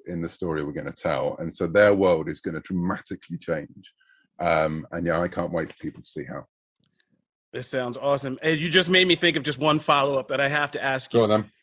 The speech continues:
Speaker 2: When you guys were planning this out, uh, one thing that was interesting is when, uh, on the other side, Lucasfilm did their kind of live action T V and they dropped this show that's wrapped in mystery, The Acolyte, The Acolyte. They said it's the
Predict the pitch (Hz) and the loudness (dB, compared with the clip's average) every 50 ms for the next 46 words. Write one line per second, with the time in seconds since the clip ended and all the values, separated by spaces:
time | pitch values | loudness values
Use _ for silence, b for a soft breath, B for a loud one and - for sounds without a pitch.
0 | b b b b b b b b b b b - 131 160 180 185 202 202 202 190 | b b b b b b b b b b b -2 2 4 6 6 6 6 4 6
1 | 196 190 180 180 180 180 165 - - - _ 120 127 143 180 190 185 180 - - | 6 6 6 6 4 4 2 -2 -8 -10 _ -10 -4 -2 0 0 0 -2 -2 0
2 | 185 180 170 170 165 156 151 147 - - 151 147 143 131 127 120 - _ - 147 | 2 2 4 4 2 0 -2 -2 -2 0 0 0 0 0 -2 -4 -8 _ -4 -2
3 | 147 143 139 135 123 - - 139 151 151 175 170 170 170 180 165 165 151 139 151 | -2 0 -2 -4 -6 -10 -12 -12 -8 -4 -4 -2 -2 0 0 0 -2 -2 -4 -6
4 | 151 135 - - 160 147 139 131 131 143 143 139 135 135 135 131 131 127 127 123 | -6 -8 -8 -8 -8 -6 -6 -8 -8 -6 -6 -6 -6 -6 -6 -6 -6 -8 -8 -8
5 | - 143 143 147 151 143 151 147 147 - - 147 127 127 127 135 - - - - | -6 -4 -4 -4 -2 -2 -2 -2 -4 -4 -4 -4 -4 -4 -4 -8 -8 -10 -12 -10
6 | 143 139 131 127 135 127 120 127 123 123 123 - - 135 123 123 117 120 127 123 | -8 -6 -6 -6 -8 -8 -8 -6 -6 -6 -6 -8 -8 -8 -8 -8 -8 -6 -4 -4
7 | 123 123 131 127 127 123 - - 123 - 127 120 120 123 123 113 120 123 120 120 | -2 -2 -2 -4 -6 -6 -8 -10 -10 -10 -10 -10 -8 -8 -8 -6 -6 -8 -8 -8
8 | 107 127 127 120 120 - - 127 120 - - - 151 147 139 131 131 127 123 120 | -4 -4 -4 -4 -4 -6 -8 -10 -8 -8 -6 -2 -2 -2 0 -2 -4 -6 -8 -10
9 | 123 139 196 202 202 185 - 160 147 143 147 143 - - 143 139 131 127 - - | -6 -2 0 2 2 0 0 -2 0 0 0 -2 -4 -6 -6 -6 -6 -6 -4 -2
10 | 147 147 151 - 147 131 127 120 120 - _ 135 127 - 139 143 143 - 123 117 | 0 0 -2 -2 -6 -8 -6 -6 -8 -8 _ -8 -4 -2 -2 -2 -2 -4 -8 -10
11 | 113 113 113 113 104 _ _ _ _ _ - 123 120 - 160 131 135 127 - - | -8 -8 -8 -10 -12 _ _ _ _ _ -14 -10 -6 -4 -4 -4 -4 -6 -8 -12
12 | 131 - | -14 -10